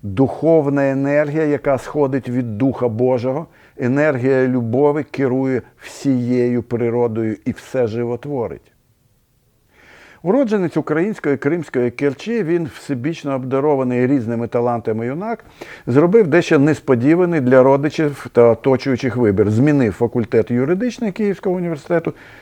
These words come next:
Святого князя Володимира на медичний. В госпіталях російсько-японської війни здобув перший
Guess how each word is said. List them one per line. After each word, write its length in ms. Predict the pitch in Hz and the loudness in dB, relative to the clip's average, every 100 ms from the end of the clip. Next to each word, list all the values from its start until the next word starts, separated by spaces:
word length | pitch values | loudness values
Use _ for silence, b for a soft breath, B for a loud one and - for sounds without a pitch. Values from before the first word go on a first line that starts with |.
| B - | B -4
Святого 340 | 143 156 156 | 2 4 4
князя 320 | 147 147 143 | 4 2 4
Володимира 640 | 135 135 131 131 127 127 | 4 2 2 2 4 2
на 220 | 139 214 - | 2 -2 -2
медичний. 720 | 131 156 110 78 78 - 69 - _ _ _ _ _ _ B B B B B | 0 0 0 -4 -6 -8 -16 -16 _ _ _ _ _ _ B B B B B
В 100 | 113 | 4
госпіталях 720 | 165 - 175 196 233 240 - | 4 2 -2 2 4 2 0
російсько-японської 1300 | 160 143 151 - 202 - 139 135 156 185 175 143 139 | 2 2 2 0 -2 2 4 4 2 -2 0 0 2
війни 320 | 151 175 233 | 2 0 0
здобув 400 | 175 139 151 214 | 0 2 2 2
перший 520 | - 165 180 - 139 | 2 0 0 -2 -4